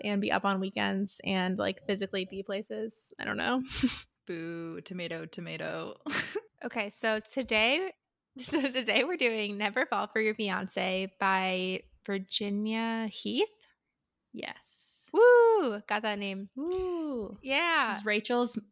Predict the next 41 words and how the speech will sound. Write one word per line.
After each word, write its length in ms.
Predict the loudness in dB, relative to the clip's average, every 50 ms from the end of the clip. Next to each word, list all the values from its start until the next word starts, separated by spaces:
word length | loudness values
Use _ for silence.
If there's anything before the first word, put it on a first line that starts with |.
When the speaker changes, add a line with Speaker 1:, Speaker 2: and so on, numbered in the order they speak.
| _ -8
Speaker 2:
long 320 | -6 -4 -2 -2 -2 -2
requested 640 | -4 -4 -6 -6 -6 -8 -6 -8 -10 -10 -8 -8 -8 -8
book 140 | -8 -8 -6 -6 -6 -6 -6 -6 -4
Speaker 1:
Oh, 80 | -4 0
yeah, 320 | 2 4 4 6 6 4
yeah, 260 | 2 2 0 -2 -2 -2
yeah, 80 | 0
Speaker 2:
<laughs> 0 |
that 120 | 0 0 2
Speaker 1:
I 40 |
Speaker 2:
we 0 | 2 0
Speaker 1:
requested 200 | 2 2 2 2
Speaker 2:
do. 60 | 2
Speaker 1:
it. 40 | 2 4 4
And 180 | 4 2 2
you 80 | 0 0
Speaker 2:
Rachel's 100 | 0 0
been 100 | 0 0 2 2
Speaker 1:
met, 80 | 2
Speaker 2:
wanting 140 | 2 0 0 -2
to 40 | -2 0
Speaker 1:
you've 100 | -2 0
Speaker 2:
do. 40 | 2
Speaker 1:
met 220 | 4 4 4 4 4
the 100 | 4 4
author. 340 | 4 4 4 2 2 2
You've 240 | 2 0 -2 -4 -4
Speaker 2:
I 40 | -2
Speaker 1:
met 180 | 0 0 0 0
Speaker 2:
met 140 | 0 0
Speaker 1:
Virginia. 260 | 0 0 0 0 0 0
Speaker 2:
her. 180 | 0 -2 -2 -6
Speaker 1:
Is 60 | -8 -8
Speaker 2:
Yeah, 280 | -6 -2 0 2 4 4
Speaker 1:
that 140 | 4 4 4
her 40 | 2
Speaker 2:
I 40 | 2
Speaker 1:
real 100 | 0 0
Speaker 2:
met 120 | 0 0 -2
Speaker 1:
name? 100 | -2 -2
Speaker 2:
her. 260 | -2 -2 -4 -4